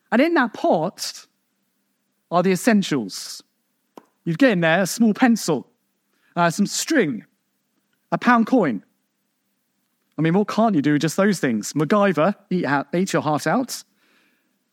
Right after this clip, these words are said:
But what you'd have to do is you'd have to have this, this pot.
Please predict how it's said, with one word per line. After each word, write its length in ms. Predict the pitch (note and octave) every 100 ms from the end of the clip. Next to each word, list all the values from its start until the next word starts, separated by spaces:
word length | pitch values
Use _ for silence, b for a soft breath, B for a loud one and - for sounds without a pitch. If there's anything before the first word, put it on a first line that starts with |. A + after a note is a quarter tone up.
| _
But 80 | G#3
what 120 | E4
you'd 100 | D#4
have 120 | C#4+
to 80 | -
do 240 | G3+ D4+ G#3
is 120 | F#3
you'd 80 | A3+
have 160 | D4
to 60 | C4
have 140 | C4+
this, 240 | A#3+ - - _ _
this 140 | G#3
pot. 600 | - - F#3 - - -